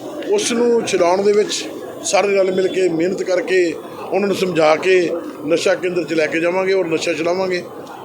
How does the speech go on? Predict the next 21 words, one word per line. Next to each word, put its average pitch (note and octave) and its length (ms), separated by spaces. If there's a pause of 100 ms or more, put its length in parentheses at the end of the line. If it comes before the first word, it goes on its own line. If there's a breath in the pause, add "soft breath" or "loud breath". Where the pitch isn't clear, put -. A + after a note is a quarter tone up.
(140)
ਔਰ G#3+ 120
ਜਿਹੜੇ A3 300
ਵਾਰਡ G3 280
ਦੇ G3+ 100
ਵਿੱਚ G3 220
ਕੋਈ F#3+ 140
ਨਸ਼ਾ F3+ 260
ਵੇਚਣ F3+ 300
ਵਾਲਾ F3+ 240
ਹੈ, D#3 100 (500)
ਉਸ G3 160
ਨੂੰ A3+ 140
ਪਹਿਲੇ A3+ 200
ਸਮਝਾਉਣ F#3 400
ਦੀ G3+ 140
ਕੋਸ਼ਿਸ਼ F#3 340
ਕਰਾਂਗੇ F#3 440 (520)
ਕਿ F#3+ 100
ਅਸੀਂ G3 480 (420)
ਵਾਰਡ E3 260
ਵਾਸੀ F#3+ 360